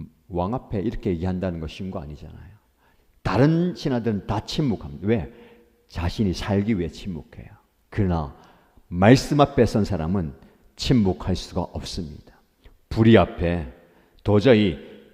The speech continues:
침묵하지 못하고 "No, 안 됩니다."라고 얘기하는 겁니다. 과연 저와 여러분에게 이런 용기와 담대함이 있을까요? 세상 앞에 여러분,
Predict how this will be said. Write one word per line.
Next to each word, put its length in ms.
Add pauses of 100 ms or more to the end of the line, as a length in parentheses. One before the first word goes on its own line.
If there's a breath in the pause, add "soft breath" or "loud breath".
침묵하지 840
못하고 880
"No, 920
안 200
됩니다."라고 720
얘기하는 280
겁니다. 360 (320)
과연 220
저와 260
여러분에게 680 (380 loud breath)
이런 460 (120)
용기와 680 (440 soft breath)
담대함이 760 (320)
있을까요? 520 (680)
세상 360
앞에 320
여러분, 400